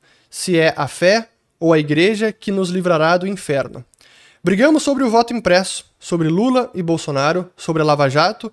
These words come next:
e até mesmo sobre os vídeos de Bárbara no YouTube.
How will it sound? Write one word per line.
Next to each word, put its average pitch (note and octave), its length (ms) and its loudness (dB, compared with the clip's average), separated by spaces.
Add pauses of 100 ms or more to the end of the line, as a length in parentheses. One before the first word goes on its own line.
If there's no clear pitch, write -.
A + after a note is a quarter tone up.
(260)
e G3+ 80 2
até G#3+ 180 0
mesmo C#4 340 -2
sobre B3 260 -4
os G3+ 100 -2
vídeos G#3+ 340 -4
de G3 100 -8
Bárbara E3+ 600 0
no E3 160 -8
YouTube. D3+ 480 -8